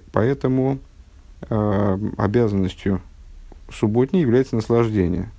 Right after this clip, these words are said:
А в Йом Тов раскрывается Мойхин де Аба, то есть Бин, э, Мойхин де Има, то есть Бина. Э, и по этой причине обязанностью раба п-, э, праздников является радость.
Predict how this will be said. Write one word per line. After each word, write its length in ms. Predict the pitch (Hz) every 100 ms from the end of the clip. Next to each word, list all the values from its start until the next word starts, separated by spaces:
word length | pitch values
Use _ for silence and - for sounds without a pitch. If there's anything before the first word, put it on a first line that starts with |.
| - - - - - -
А 720 | 101 98 98 98 98 98 98
в 60 | 107
Йом 260 | 143 214
Тов 160 | 214 113
раскрывается 520 | 98 - 110 165 135
Мойхин 340 | 135 135 131
де 80 | 117
Аба, 260 | 110 90 101
то 120 | -
есть 180 | 104 104
Бин, 300 | 104 95 73
э, 100 | 104
Мойхин 380 | 110 127 123 123
де 180 | 120 110
Има, 140 | 85
то 160 | - 107
есть 140 | 110
Бина. 360 | 101 90 85 - - - - - - - - - -
Э, 340 | 101 95 95 -
и 120 | 139
по 120 | 123
этой 220 | 113 101 101
причине 640 | 110 120 - 196 185 185 - -
обязанностью 760 | 107 113 110 104 98 110 104
раба 300 | 113 113 104
п-, 200 | 98 -
э, 200 | 76 98 104 - - -
праздников 640 | - 110 110 113 156 175 139
является 480 | 113 123 123 - 117
радость. 400 | 104 87 95